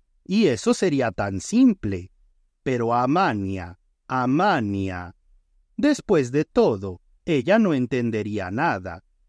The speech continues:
Ella se volvería contra él con un granizo de reproches,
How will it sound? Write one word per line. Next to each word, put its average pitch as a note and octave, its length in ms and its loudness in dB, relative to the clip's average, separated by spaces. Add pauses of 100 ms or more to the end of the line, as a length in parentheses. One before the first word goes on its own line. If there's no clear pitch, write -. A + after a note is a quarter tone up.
Ella A3 380 2
se A3+ 160 0
volvería A#2 640 0
contra F#3 540 0
él C#3+ 260 0
con A#3 240 2
un D3 160 0
granizo A#2+ 540 -2
de G#2+ 140 -6
reproches, G#2 960 -4